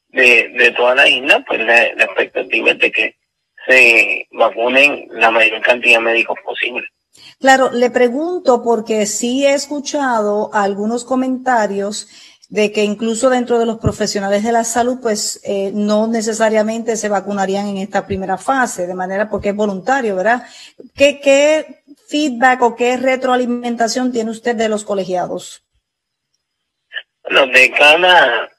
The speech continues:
Speaker 1: yo diría que el noventa y nueve por ciento de los médicos que, que yo hablo están locos porque lleguen la vacuna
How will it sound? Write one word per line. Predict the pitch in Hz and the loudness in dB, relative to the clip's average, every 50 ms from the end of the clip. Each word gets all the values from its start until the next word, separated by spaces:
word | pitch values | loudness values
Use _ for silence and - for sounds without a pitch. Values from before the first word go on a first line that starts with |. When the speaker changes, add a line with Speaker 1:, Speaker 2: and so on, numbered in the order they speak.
| _ | _
Speaker 1:
yo | - 120 123 127 135 139 | -6 0 2 2 4 4
diría | 147 - 139 131 135 139 - 135 131 117 | 4 2 2 2 2 4 4 4 4 4
que | 113 - | 2 0
el | - 117 | 0 0
noventa | 117 117 113 120 120 117 127 | 0 0 -2 -2 -2 -2 -2
y | 113 | 0
nueve | 117 120 123 131 131 | 0 2 0 0 0
por | 139 131 - | 0 -2 0
ciento | - - 123 123 123 123 123 120 107 - _ _ _ - - _ _ _ | 0 -2 -2 -2 -2 -2 -2 -2 -2 -4 _ _ _ -20 -20 _ _ _
de | - - - | -2 -2 -2
los | - - - | -2 -4 -6
médicos | 110 120 - 120 117 123 123 - 131 127 - - | -2 0 0 2 2 0 0 0 -4 -4 -2 -4
que, | 120 120 104 - - - - - - - - | -4 -2 -2 -2 -4 -4 -8 -12 -16 -12 -8
que | - - - | -6 -6 -4
yo | - 120 117 120 | -4 -2 -2 -2
hablo | 123 123 123 123 120 117 117 107 104 - - - | -2 -2 -4 -2 -2 -2 -2 -4 -6 -8 -12 -10
están | - - - - - 120 117 - - | -10 -10 -8 -4 -2 -2 0 0 0
locos | 127 120 117 - - - - | 0 -2 -2 -2 -4 -6 -6
porque | - - - - | -6 -4 -2 0
lleguen | 107 107 113 117 | 0 0 0 0
la | 117 113 | 0 -2
vacuna | 107 110 104 - - 117 113 117 113 113 - | 0 -2 -4 -6 -8 -10 -8 -6 -6 -6 -8